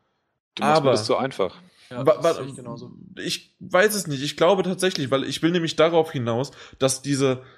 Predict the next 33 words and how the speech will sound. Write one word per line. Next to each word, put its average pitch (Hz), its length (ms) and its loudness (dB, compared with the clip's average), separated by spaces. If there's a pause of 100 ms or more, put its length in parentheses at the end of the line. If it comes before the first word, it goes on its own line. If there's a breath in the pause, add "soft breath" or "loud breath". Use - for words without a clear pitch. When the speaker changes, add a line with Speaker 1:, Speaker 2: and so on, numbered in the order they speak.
(200 loud breath)
Speaker 2:
äh, 127 180 4
dieser 123 440 2
klitzekleine 175 800 -2
Promillebereich, 143 1000 0
der 165 220 4
schon 185 260 -4
dafür 165 320 0
ausreichen 131 540 2
könnte, 127 240 -2
dass 123 240 0
wirklich 151 300 -2
Idioten 135 440 0
da 151 120 4
auch 127 140 0
hinfahren 143 460 -4
könnten. 101 320 -8
Und 107 160 -4
das 151 140 4
ist 151 100 -2
nämlich 131 280 -4
das 123 180 -4
Gefährliche, 113 560 -2 (240)
finde 113 220 0
ich. - 180 -10
Darauf 127 340 6
wollte 110 160 2
ich 101 80 -12
nur 110 120 -4
hinaus. 98 440 -8 (320 soft breath)
Ich 113 60 -8
weiß 131 160 6
nicht, 165 240 -2
wie, 127 220 0